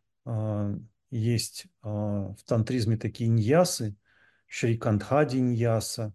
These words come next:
которая одна там посвящена Шиве, а другая — Вишну. Есть те, которые их соединяют одно с другим.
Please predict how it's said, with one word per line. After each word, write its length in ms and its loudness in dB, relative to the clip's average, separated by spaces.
которая 720 -4
одна 300 -2
там 140 -6
посвящена 800 -2
Шиве, 560 2
а 60 -2
другая — 500 2
Вишну. 540 -2
Есть 300 -4
те, 80 0
которые 400 -2
их 60 -8
соединяют 960 0
одно 300 -2
с 60 -2
другим. 580 -2